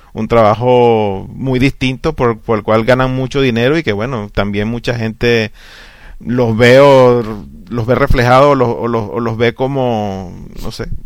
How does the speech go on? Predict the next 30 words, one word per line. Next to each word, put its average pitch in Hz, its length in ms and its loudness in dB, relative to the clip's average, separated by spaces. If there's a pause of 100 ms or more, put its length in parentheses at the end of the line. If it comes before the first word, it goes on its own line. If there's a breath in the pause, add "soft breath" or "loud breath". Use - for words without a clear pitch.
(140)
eh, 76 220 -8
un 120 540 -8
patrón 113 340 -2
a 123 60 -2
seguir, 131 360 -2
así 104 260 -6
que 98 480 -4 (1120 loud breath)
me 107 180 -8
parece 110 340 -4
que, 135 80 -4
bueno, 135 180 -4
como 107 140 -4
medida 107 200 -2
de 131 80 -2
coacción 147 680 -4 (560 soft breath)
se - 300 -6
puede 139 440 2
decir 127 320 -4
que, 101 920 -4
que 101 160 -6 (140)
es 107 120 -12
acertado 110 460 -4
de 113 80 -2
la 104 100 -2
fia, 104 840 -6 (760)
sobre 131 160 0
todo 139 140 0
para 175 80 -2
estos - 180 -6
pilotos 123 880 -2